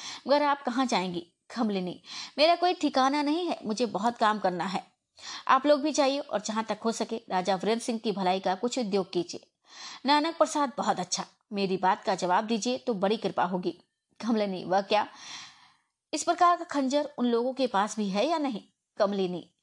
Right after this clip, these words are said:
"क्या उन लोगों के पास पुनः जाने की इच्छा है? अपनी राम भोली को देखना चाहता है?" नानक प्रसाद, "हाँ, यदि मौका मिलेगा तो।"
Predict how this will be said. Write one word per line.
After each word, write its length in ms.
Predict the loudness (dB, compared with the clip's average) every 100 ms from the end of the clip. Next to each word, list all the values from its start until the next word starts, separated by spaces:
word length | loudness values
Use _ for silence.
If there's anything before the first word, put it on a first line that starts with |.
| -20 -20 -2
"क्या 120 | 2
उन 100 | 2
लोगों 240 | 2 0 0
के 140 | 0
पास 260 | 2 0 0
पुनः 260 | -4 -2
जाने 280 | 0 0 -2
की 120 | -2
इच्छा 220 | -4 -2 0
है? 340 | 0 -4 -8 -12
अपनी 240 | -4 0
राम 200 | 2 2
भोली 220 | 0 0
को 140 | 0 0
देखना 360 | -2 -2 -2
चाहता 320 | -2 -4 0 0
है?" 260 | 0 -4 -8 _ _ _ _ _ _ _ _ _ _ -8
नानक 320 | -2 -2 -2 -4
प्रसाद, 280 | -6 -4 -4 -6 _ -20 -18 -4
"हाँ, 220 | 2 4
यदि 220 | 4 0
मौका 320 | -2 0 2 2
मिलेगा 380 | 2 0 0
तो।" 240 | 0 -4